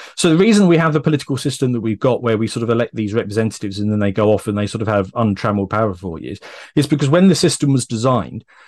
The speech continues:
you voted for your, your local guy, and then he literally got on a horse and rode to London, and then you didn't, you didn't see him for four years.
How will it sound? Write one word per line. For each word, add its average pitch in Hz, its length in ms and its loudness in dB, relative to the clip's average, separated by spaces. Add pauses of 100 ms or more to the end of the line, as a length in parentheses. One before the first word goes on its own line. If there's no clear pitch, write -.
(140)
you 127 140 0
voted 151 360 2
for 139 60 -4
your, 120 380 0
your 120 180 0
local 123 580 0 (140)
guy, 117 280 2
and 104 140 -4
then 117 120 0
he 123 80 2
literally 139 480 0
got 127 240 0
on 120 120 -2
a 107 100 -4
horse 113 520 -2 (520)
and 123 200 -4
rode 143 240 2
to 131 100 -2
London, 117 460 -2 (880)
and 127 140 0
then 143 100 4
you 147 60 4
didn't, 156 280 0 (800)
you 165 140 -2
didn't 175 180 2
see 175 160 2
him 190 120 2
for 110 80 -12
four 110 180 -4
years. 85 380 -12